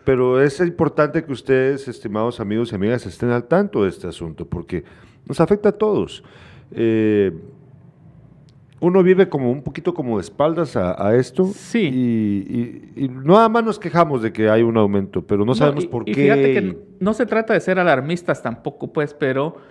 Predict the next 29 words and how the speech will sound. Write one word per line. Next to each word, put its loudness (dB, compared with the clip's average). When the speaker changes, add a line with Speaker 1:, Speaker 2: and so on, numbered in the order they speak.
Speaker 2:
sí -4
ponerle -2
coco -4
a, -2
a, -4
a, -6
a -10
todo -6
este, -6
este -6
asunto. -4
Fíjate -4
que -6
vos -4
des-, -6
hablabas, 0
le -6
preguntabas -6
al -4
licenciado -6
acerca -6
de -6
que -12
si -14
teníamos -8
autoridades -4
competentes. -10
Speaker 1:
Sí. -8
Speaker 2:
Y -2